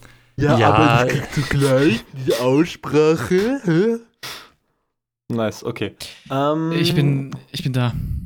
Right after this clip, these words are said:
Speaker 3: Wa-, wa-, was war das letztens? Die liebe Fiona. Hm?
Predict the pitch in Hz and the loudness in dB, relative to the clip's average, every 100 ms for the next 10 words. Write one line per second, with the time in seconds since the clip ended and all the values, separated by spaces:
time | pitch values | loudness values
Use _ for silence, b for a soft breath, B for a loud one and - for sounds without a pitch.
0 | - _ - B B B - 127 143 151 | -12 _ -20 B B B -6 -4 -2 -4
1 | 143 156 170 165 160 151 - 131 135 - | -4 -6 -2 -2 -2 -6 -6 -8 -8 -12
2 | b b - 143 131 147 143 131 131 _ | b b -8 -4 -2 -2 -2 -6 -8 _
3 | _ _ - - 156 156 160 175 147 90 | _ _ -18 -8 -4 0 0 0 -2 -2
4 | 87 156 220 _ _ _ _ _ 110 110 | -2 -4 -8 _ _ _ _ _ -6 -4
5 | 131 226 | -4 -6